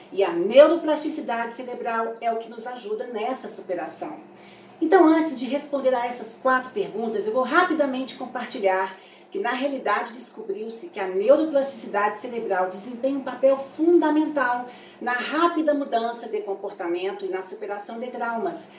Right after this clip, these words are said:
Eu vou repetir, gente: rápida mudança de comportamento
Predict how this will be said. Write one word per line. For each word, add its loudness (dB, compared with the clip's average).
Eu -8
vou 0
repetir, 2
gente: -2
rápida 4
mudança 6
de 4
comportamento -4